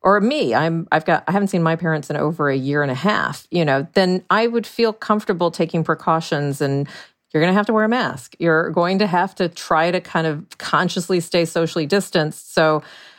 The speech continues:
if you're traveling today, that's what it'll look like. If you're booking for twenty twenty-two,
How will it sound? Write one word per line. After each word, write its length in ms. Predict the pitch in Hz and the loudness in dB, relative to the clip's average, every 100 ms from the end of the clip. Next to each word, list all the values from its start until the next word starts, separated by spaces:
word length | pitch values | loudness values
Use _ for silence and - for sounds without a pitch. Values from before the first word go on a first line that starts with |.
| _ _ | _ _
if 100 | 190 | 2
you're 100 | 190 | 4
traveling 380 | 214 196 202 185 | 4 2 2 -2
today, 380 | 185 190 208 190 | 0 0 2 2
that's 220 | 165 - | 0 0
what 120 | 165 | -2
it'll 160 | 151 165 | 0 0
look 180 | 185 | 0
like. 220 | 135 - - | -2 -2 -4
If 80 | |
you're 100 | 190 | -2
booking 480 | 160 196 190 214 240 | 0 0 0 -2 -2
for 140 | 240 175 | -2 -4
twenty 340 | - 185 190 | -2 0 0
twenty-two, 680 | - 190 170 - 208 330 | 0 0 -2 0 0 0